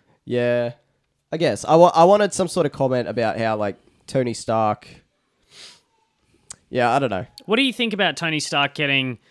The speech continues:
Speaker 2: an arc reactor on his chest again? Like, sort of arc reactor, but it's not, but it is.
Speaker 1: Well, it is.
Speaker 2: Well, it is, but
Speaker 1: Um,
Speaker 2: it's not, like,
Speaker 1: well,
Speaker 2: there to
Speaker 1: I've read the comics when that happens, so I've
Speaker 2: Right.
Speaker 1: got no real, like,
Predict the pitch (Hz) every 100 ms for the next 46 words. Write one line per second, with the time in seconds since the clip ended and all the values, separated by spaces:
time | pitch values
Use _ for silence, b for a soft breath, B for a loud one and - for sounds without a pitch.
0 | b b b - 143 139 143 139 131 143
1 | 123 117 - 120 - 110 95 101 _ _
2 | - 143 139 - 180 170 160 156 156 143
3 | 143 131 123 - 143 139 135 - 123 120
4 | 127 123 120 - - _ - 131 127 67
5 | 123 - - - 196 208 147 110 - 113
6 | - _ _ 120 131 139 135 120 - 139
7 | 143 196 175 143 135 127 131 135 131 143
8 | 120 170 156 - 143 120 - - 92 85
9 | 104 - - 90 - - 76 123 123 101
10 | 104 101 95 95 87 80 82 80